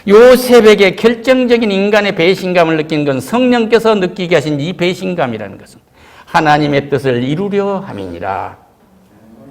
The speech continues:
날 때부터 소경인자가 있는데 제자들이 "그럼 네 죄 때문입니까?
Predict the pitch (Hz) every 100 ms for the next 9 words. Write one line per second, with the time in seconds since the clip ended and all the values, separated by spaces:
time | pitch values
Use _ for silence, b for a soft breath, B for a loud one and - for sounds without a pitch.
0 | b b b b b b _ 190 196 208
1 | 196 202 202 190 190 185 185 175 175 175
2 | 170 165 165 156 185 170 160 160 156 151
3 | 170 254 277 240 240 - 233 226 214 202
4 | 190 185 - 165 160 -